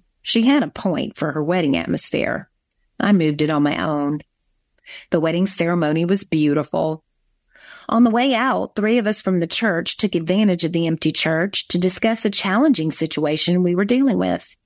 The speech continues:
We concluded and departed. Later,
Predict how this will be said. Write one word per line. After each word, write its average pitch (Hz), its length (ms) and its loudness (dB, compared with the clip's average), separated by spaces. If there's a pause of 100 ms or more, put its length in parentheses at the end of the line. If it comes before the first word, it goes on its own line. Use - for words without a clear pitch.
(600)
We 185 140 2
concluded 160 680 0 (400)
and 180 220 2
departed. 262 560 -2 (800)
Later, 175 680 0